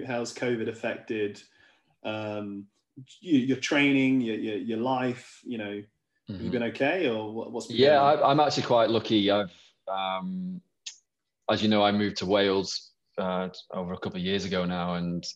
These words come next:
Speaker 2: it's
Speaker 1: Yeah.
Speaker 2: just become more
Speaker 1: Has it been
Speaker 2: powerful
Speaker 1: two
Speaker 2: being
Speaker 1: years? Gosh.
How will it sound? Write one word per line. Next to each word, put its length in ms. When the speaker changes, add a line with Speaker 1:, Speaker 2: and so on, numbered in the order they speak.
Speaker 2:
it's 160
Speaker 1:
Yeah. 60
Speaker 2:
just 120
become 580
more 360
Speaker 1:
Has 80
it 40
been 100
Speaker 2:
powerful 260
Speaker 1:
two 100
Speaker 2:
being 160
Speaker 1:
years? 280
Gosh. 520